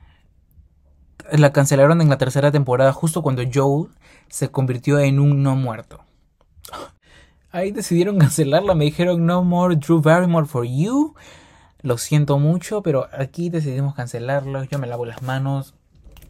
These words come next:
Otra es The Society. Ni siquiera voy a decir, o sea, no, sí lo voy a decir. ¿Cómo quieres tú que yo viva sin saber qué le pasa a estos chicos y por qué están ahí encerrados?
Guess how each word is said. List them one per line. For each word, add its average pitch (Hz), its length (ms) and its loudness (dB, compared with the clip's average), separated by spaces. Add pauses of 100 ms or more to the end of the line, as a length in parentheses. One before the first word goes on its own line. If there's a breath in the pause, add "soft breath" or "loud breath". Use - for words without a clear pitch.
(520)
Otra 127 420 -4
es 117 280 -8 (160)
The 123 120 -6
Society. 127 760 -10 (2750 soft breath)
Ni 156 120 4
siquiera 147 260 -2
voy 135 100 -4
a 120 40 -10
decir, - 180 -18 (120)
o 127 120 -16
sea, - 180 -20
no, 139 180 -6
sí - 140 -6
lo 180 80 -2
voy 135 80 -4
a - 20 -8
decir. - 180 -16
¿Cómo 180 200 -2
quieres 170 240 -4
tú - 80 -8
que 156 140 -4
yo 147 100 -2
viva 147 320 0
sin 139 160 -2
saber 123 240 -6
qué 135 140 -6
le 135 100 -4
pasa 135 200 -6
a - 20 -8
estos 123 180 -12
chicos 135 320 -8
y 139 60 -6
por - 160 -14
qué 135 80 -8
están 127 240 -8
ahí 123 160 -8
encerrados? - 680 -14